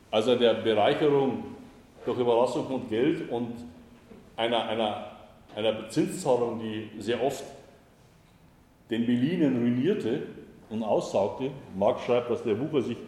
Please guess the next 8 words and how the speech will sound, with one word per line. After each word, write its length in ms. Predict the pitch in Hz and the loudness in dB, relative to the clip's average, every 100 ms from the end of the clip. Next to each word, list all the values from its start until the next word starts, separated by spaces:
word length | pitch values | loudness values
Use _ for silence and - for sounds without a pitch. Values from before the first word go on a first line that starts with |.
| - - - - - - | -18 -20 -20 -20 -20 -8
wie 140 | 110 | -2
ein 120 | 120 117 | 0 0
Parasit 580 | 113 117 107 156 - | 0 0 0 -2 -4
in 140 | 147 117 | -6 -4
den 160 | 107 107 | -4 -2
Poren 280 | 120 139 | 2 2
der 100 | 135 | 2
Gesellschaft 680 | 117 107 127 156 131 107 - | -2 0 0 0 0 -2 -4